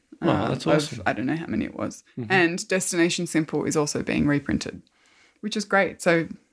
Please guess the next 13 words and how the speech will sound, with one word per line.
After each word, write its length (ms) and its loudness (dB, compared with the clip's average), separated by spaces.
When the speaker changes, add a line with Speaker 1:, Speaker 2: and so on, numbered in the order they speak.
Speaker 2:
I 80 -6
don't 160 -2
say 120 4
it 60 2
enough, 280 -2
but 120 -8
thank 220 2
you 60 -2
to 120 -4
everyone 280 2
who 140 0
has 400 2
bought 360 2